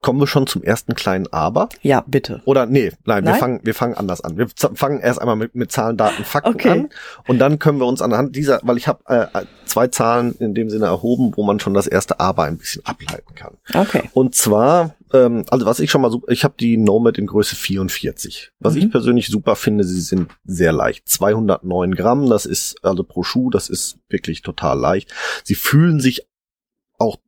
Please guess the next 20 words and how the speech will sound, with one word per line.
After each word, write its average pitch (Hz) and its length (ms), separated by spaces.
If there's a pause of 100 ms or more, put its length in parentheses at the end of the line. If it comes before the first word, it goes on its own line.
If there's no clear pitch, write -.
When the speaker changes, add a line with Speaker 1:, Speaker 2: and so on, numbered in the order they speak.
(360)
Speaker 1:
wie 117 200
eine 104 200
Wolke 110 400
an 175 200
am 160 120
Fuß, 151 300
also 202 240
wie 214 100
ein 196 220
Stück - 260
Nichts. 160 360
Sie 101 100
sind 98 180
wirklich - 300
extrem 113 680
leicht 92 380
und 87 100
angenehm 98 400
zu - 140
tragen. - 420